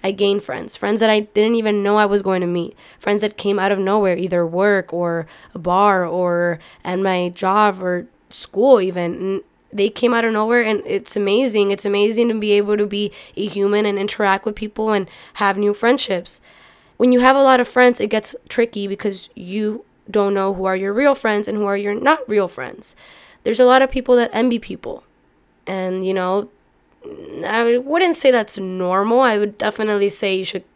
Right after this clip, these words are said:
get that checked out. But when you envy somebody, you don't really wish the best to them.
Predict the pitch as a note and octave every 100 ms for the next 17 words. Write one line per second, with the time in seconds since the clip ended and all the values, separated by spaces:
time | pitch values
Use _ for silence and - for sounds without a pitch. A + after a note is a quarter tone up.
0 | _ - G3+ - G3+ F3 G3+ F3+ - F3+
1 | F3+ G#3+ - - - - - - _ _
2 | _ _ _ _ B3 A#3+ A#3+ - A3 B3
3 | B3+ - A3 A#3 G#3+ - F#3 F#3 F#3+ F#3+
4 | A#3+ C4 C4+ C#4+ C4+ G3+ G3 - - _
5 | - G#3+ C4+ D#4+ - - F3 -